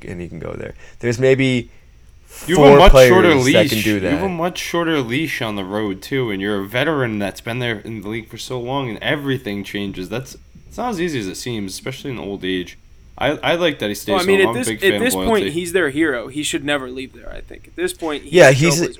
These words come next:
Speaker 3: for life.
Speaker 1: he's a hero, but literally only in Portland. And he, like, t-,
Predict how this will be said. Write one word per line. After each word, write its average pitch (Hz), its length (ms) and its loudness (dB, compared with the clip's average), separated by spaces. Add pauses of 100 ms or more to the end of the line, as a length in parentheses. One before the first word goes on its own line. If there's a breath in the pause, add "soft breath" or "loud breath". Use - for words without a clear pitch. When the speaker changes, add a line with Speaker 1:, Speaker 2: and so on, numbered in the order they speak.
(100)
Speaker 3:
for - 60 -20
life. 131 200 -20
Speaker 1:
he's 160 260 -2
a 160 40 6
hero, 160 460 6
but 139 180 4
literally 147 580 4 (260)
only 131 320 4
in 110 80 0
Portland. 85 580 2 (640)
And 104 340 -2
he, 113 320 -4 (240)
like, - 360 -2
t-, - 120 -20